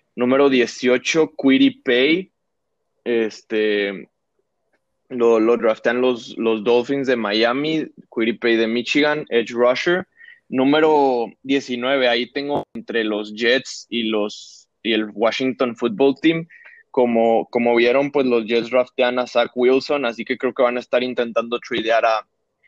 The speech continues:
a Sam Darnold, y, y creo que los, los, el Washington Football Team tradea por Sam Darnold y hacen un intercambio de picks en la primera ronda, así que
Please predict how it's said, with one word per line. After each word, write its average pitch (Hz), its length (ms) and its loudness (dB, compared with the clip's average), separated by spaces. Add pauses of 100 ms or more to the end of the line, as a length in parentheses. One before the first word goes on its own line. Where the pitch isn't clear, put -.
(120)
a 107 400 0 (220)
Sam 120 380 -4
Darnold, 127 760 0
y, 113 400 -2
y 107 80 -4
creo 113 200 -4
que 127 100 -2
los, 120 500 -2 (140)
los, - 840 -6 (380)
el 117 120 2
Washington 135 580 0
Football 123 380 0
Team 135 220 -2
tradea 113 420 0
por 120 160 -2
Sam 117 240 -4
Darnold 117 420 0
y 110 60 2
hacen 113 240 -2
un 113 240 -6 (240)
intercambio 113 1300 -2
de 107 180 -2
picks - 480 -2
en 117 140 -2
la 110 80 -6
primera 110 340 -2
ronda, 131 380 0
así 120 200 -4
que 117 260 -4